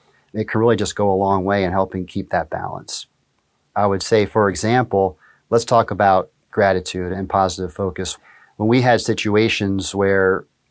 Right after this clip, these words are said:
life just threw us curveballs, we had been practicing these things for a while and even sharing them with the kids. One of the things that Lee Brower taught us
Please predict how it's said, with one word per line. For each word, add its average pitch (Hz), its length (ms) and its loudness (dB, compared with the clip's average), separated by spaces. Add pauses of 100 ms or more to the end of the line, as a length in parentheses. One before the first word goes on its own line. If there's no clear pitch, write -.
life 107 340 0
just - 280 -6
threw 104 180 0
us 92 140 -2
curveballs, 92 840 0 (800)
we 117 200 0
had 107 100 4
been 104 160 -2
practicing 107 680 0
these 98 200 -4
things 98 240 -4
for - 180 -4
a 95 60 2
while 98 240 4
and 95 100 0
even 180 180 2
sharing 107 300 -2
them 98 100 -2
with 101 160 -4
the 90 80 -6
kids. 104 420 2
One 117 200 2
of 110 60 0
the 104 80 0
things 104 320 -4
that 95 340 0
Lee 104 180 -2
Brower 104 480 2
taught 98 360 0
us 95 340 -2